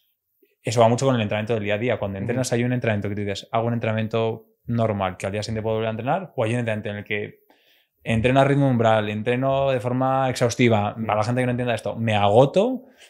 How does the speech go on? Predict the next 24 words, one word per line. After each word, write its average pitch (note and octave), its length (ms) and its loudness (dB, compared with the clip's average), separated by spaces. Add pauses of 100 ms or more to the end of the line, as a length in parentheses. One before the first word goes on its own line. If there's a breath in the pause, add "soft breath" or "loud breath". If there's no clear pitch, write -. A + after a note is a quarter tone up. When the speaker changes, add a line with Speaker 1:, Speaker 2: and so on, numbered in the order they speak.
Speaker 1:
me G#2+ 140 0
siento A2+ 240 0
genial, A#2+ 400 0
sudo, A#2+ 380 -2
¡buah! A#2 360 2
Te G2 120 -8
duchas, A2+ 440 -2
estás A2 240 -6
perfecto, B2 480 -2
has, A2+ 260 -4
te, G#2 240 -14
te, A2 460 -10
estás A#2 280 -6
de A#2+ 80 0
maravilla, B2 440 2
pero G#2 120 -2
al G2 80 -2
día G2+ 100 -2
siguiente G#2+ 340 -6
tienes G2 240 -10
agujetas, G2+ 520 -6
te F#2+ 80 -8
duele F#2 180 -4
algo, G2+ 340 -4